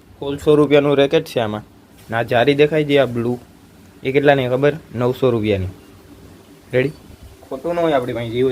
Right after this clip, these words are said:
સાચું હોય. એટલો ખર્ચ આવે છે. તો એ આપણે એક રેકેટ ભેગું લઈ જાઉં,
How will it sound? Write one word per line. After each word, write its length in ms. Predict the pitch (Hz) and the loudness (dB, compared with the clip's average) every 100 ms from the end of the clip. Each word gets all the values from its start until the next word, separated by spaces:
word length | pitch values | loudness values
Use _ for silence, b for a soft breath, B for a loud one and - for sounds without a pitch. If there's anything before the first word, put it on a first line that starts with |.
| 123 | -2
સાચું 300 | 117 - 110 | -4 -8 -12
હોય. 100 | 110 - - - - - - 139 | -12 -16 -20 -20 -20 -20 -18 -12
એટલો 340 | - 180 190 | -2 4 4
ખર્ચ 340 | 175 175 - | 4 -2 0
આવે 200 | 156 143 | -2 0
છે. 400 | 113 - - - | -2 -8 -20 -16
તો 80 | - | -8
એ 200 | 131 151 | 2 6
આપણે 260 | 175 160 170 | 6 6 4
એક 100 | 139 | 4
રેકેટ 300 | 127 147 117 | 0 -2 -2
ભેગું 240 | 127 120 | -2 0
લઈ 140 | 117 113 | 0 2
જાઉં, 260 | 117 151 | 2 0